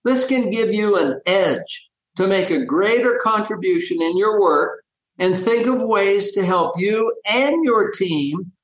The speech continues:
to be among the best at what you do.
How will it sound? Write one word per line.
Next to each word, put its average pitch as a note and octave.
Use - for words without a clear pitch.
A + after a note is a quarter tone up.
to F#3
be B3
among B3
the A#3+
best F#3
at F#3
what E3
you D#3+
do. C3